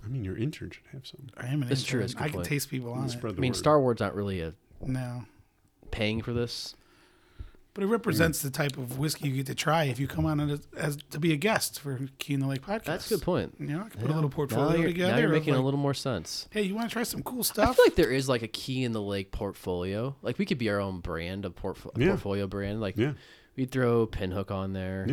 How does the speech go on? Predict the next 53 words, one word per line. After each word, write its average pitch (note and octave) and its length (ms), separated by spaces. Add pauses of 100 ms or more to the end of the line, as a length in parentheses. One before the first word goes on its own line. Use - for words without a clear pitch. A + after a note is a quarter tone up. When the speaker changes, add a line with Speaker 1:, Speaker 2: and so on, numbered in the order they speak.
(180)
Speaker 1:
Yeah. F2 460
Speaker 3:
Um, E2+ 240 (140)
Speaker 1:
You G#2+ 80
should - 160
take C#3 140
some C#3+ 160
of B2 40
the B2 60
Speaker 3:
Castle D#3 300
Speaker 1:
pick, B2 40
Speaker 3:
and - 60
Key B2+ 80
just G#2+ 140
Speaker 1:
some C#3+ 100
of B2+ 60
the - 20
Speaker 3:
dropped, F#2+ 100
Speaker 1:
pick C3 120
that's - 200
coming. E2+ 220
Speaker 3:
just E2+ 100
Speaker 1:
You F#2 60
should A2 60
Speaker 3:
dropped. G#2 180
Speaker 1:
take. - 240 (340)
Speaker 3:
Which - 160
one? G2+ 280
Speaker 1:
To G#2+ 100
sell. - 280 (360)
The - 80
pick G#3 160
that F3+ 80
we E3 100
picked. - 320 (1300)
Speaker 3:
The A#2+ 80
Speaker 1:
It's - 140
in A2 120
Speaker 3:
Booker's? A#2+ 300 (640)
Speaker 1:
route. F3 220
The, F#3 80
the F#3 160
eight-year F3 280
bourbon. E3 320 (960)
Speaker 3:
I - 80
have F2+ 180
no D2 100
idea D2 200
what C#2 60
you're - 80
talking - 300
about. G2 260 (520)
Speaker 1:
That D#2 200
you F#2 640